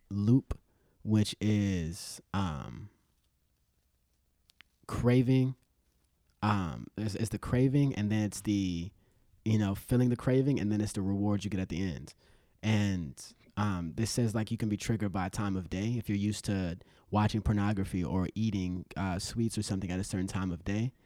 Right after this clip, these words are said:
that can trigger you because you're just, your body's used to it at that time. It can be, um,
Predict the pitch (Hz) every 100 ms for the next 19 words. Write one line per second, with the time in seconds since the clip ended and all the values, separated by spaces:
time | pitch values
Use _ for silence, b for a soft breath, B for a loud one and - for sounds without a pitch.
0 | _ _ - 101 - 113 120 113 120 127
1 | - 104 110 92 98 - 98 95 95 92
2 | 104 107 110 98 87 - 101 107 107 -
3 | 104 95 95 95 90 78 - _ _ _
4 | _ - 101 101 95 78 58 58